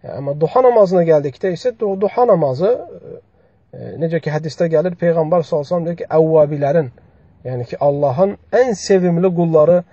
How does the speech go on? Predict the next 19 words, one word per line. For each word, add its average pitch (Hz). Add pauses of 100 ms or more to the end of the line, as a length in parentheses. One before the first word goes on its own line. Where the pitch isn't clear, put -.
(200)
Allaha 160
ən 240
yaxın 190
olan 185
qullarının 151
namazıdır. 117 (920)
Əvvabilər 139
olardı. 113
Yəni, 131 (300)
çox 151
tövbə 127
edən, 123
çox 160
Allaha 135
qayıdan, 123 (400)
çox 208
səmimi 185
insanların 170
ibadətidir. 120